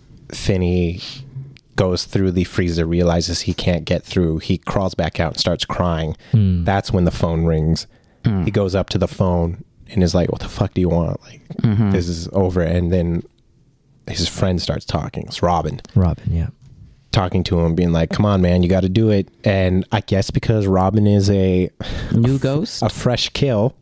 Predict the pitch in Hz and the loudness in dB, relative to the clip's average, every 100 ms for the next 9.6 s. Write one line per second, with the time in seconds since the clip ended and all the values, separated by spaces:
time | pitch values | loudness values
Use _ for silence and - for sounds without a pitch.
0 | - 113 117 131 156 147 185 156 113 101 | -4 0 2 0 0 0 0 0 0 0
1 | - 151 - - 104 95 - - - - | 0 -2 -2 -2 0 0 -2 -10 -4 -2
2 | 107 - 110 113 104 101 104 98 101 98 | 0 0 0 2 2 4 4 2 2 2
3 | 98 113 117 120 120 - 117 117 117 110 | 4 2 0 0 0 0 -2 0 0 0
4 | 104 101 101 107 - 104 110 104 - 104 | 0 0 0 0 0 0 0 -2 0 0
5 | 107 107 107 110 98 87 - 107 101 107 | 0 -2 -2 0 0 -2 0 2 2 2
6 | 104 - - _ - 101 98 104 101 95 | 0 -2 -12 _ -6 0 2 2 0 2
7 | 104 104 - - 135 - 101 117 - 104 | 2 2 0 0 0 0 0 0 0 0
8 | 98 95 90 117 113 - - 123 - 95 | 2 0 0 0 0 -2 -2 -2 -2 -2
9 | 87 - - - 90 | -2 -6 -14 0 0